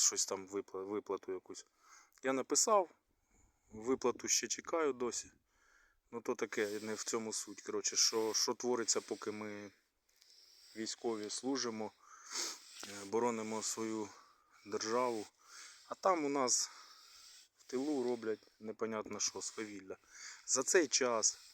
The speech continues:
поки я воював, моя дружина знайшла собі іншого чоловіка. Три роки притворялася, що вона зі мною, а зустрічалася з ним, викачувала з мене тупо бабки.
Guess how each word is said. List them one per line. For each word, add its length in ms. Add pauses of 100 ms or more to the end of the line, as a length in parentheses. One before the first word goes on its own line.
(460)
поки 220
я 80
воював, 720 (120)
моя 200
дружина 480
знайшла 440
собі 300
іншого 340
чоловіка. 640 (2000)
Три 260
роки 320
притворялася, 840
що 480 (240)
вона 300
зі 120
мною, 460 (340)
а 100
зустрічалася 800
з 100
ним, 180
викачувала 580
з 60
мене 220
тупо 280
бабки. 420